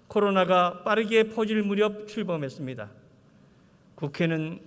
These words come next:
코로나 대유행을 국난으로 규정하고 입법과 정책 지원의 역량을 모았습니다.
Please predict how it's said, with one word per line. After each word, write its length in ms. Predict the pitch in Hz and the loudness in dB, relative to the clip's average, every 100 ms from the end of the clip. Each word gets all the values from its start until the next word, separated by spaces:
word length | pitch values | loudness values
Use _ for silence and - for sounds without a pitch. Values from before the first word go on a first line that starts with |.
| - - _ - | -20 -20 _ -6
코로나 420 | 185 180 175 175 | -2 2 2 2
대유행을 840 | 185 185 185 190 190 190 185 - - - _ _ _ - | 2 2 4 2 0 -2 -4 -12 -20 -20 _ _ _ -4
국난으로 560 | 180 202 214 220 214 214 | 2 6 6 6 6 4
규정하고 680 | 220 220 214 202 147 127 - - - - | 2 0 2 0 -2 -6 -8 -20 -20 -6
입법과 760 | 196 202 247 214 196 139 120 - - - _ _ - | -6 0 -2 0 0 0 -2 -16 -20 -20 _ _ -6
정책 460 | 175 185 185 180 | -4 -2 -2 -4
지원의 440 | - 180 170 170 170 | -2 0 0 -2 -4
역량을 640 | 156 160 151 147 151 147 147 | -4 -2 -4 -4 -4 -6 -6
모았습니다. 600 | 135 127 139 117 110 | -4 -4 -8 -12 -14